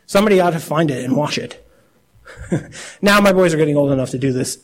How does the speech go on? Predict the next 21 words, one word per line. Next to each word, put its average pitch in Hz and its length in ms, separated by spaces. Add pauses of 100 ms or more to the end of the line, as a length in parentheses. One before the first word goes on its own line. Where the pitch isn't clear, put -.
(120)
Amen. 156 1200 (1700)
But 202 140
what 240 180
else? - 460 (500)
Can 190 140
you 185 80
buy, 185 480
uh, 170 320
donuts? 165 640 (340)
That's 156 120
something 156 260
we 226 100
do. 147 300 (240)
Waffles. 139 640 (200)
It - 40
takes 143 200
two - 220
minutes 139 320
to - 80
make 131 180
them. 151 240